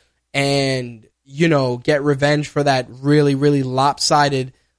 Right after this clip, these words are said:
loss that he took against Verdum a while back. But unfortunately, obviously, you know, Cain, Cain is not the most durable dude. I mean, the injuries that he sustained, and, and they're just cons-, constantly coming up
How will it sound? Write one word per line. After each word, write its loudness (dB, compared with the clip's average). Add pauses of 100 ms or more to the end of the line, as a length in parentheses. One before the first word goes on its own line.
loss 2
that -2
he -6
took -2
against -2
Verdum 0 (260)
a 0
while 4
back. -4
But -2
unfortunately, -2
obviously, -2
you -12
know, -4
Cain, -4 (320)
Cain 0
is -2
not -2
the -2
most 0
durable 0
dude. 0
I -6
mean, -2
the -2
injuries 0
that 0
he -2
sustained, -2 (380)
and, -4
and -2
they're 4
just -4
cons-, -4
constantly -4
coming 0
up 0